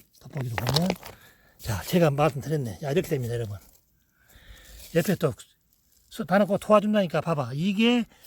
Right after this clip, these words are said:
이렇게 된 겁니다. 근데 이제 형의 복도 전화위복 보세요. 공부를 해보시게요. 이게 빠진다고 그랬는데 설명이 쉽게 됐네, 이게. 야,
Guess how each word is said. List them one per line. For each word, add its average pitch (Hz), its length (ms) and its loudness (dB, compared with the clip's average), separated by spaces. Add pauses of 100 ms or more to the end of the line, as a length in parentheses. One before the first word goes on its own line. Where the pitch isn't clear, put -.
(140)
이렇게 165 260 0
된 123 160 -2
겁니다. 120 420 -4
근데 247 240 -4
이제 208 100 0
형의 277 260 0
복도 190 260 -4
전화위복 165 520 4
보세요. 190 500 2 (920)
공부를 139 280 -4
해보시게요. 156 600 -2 (540)
이게 190 300 2
빠진다고 240 540 6
그랬는데 165 640 0 (340)
설명이 254 380 2
쉽게 175 260 -4
됐네, 143 360 -6
이게. 107 120 -10 (340)
야, 98 160 -10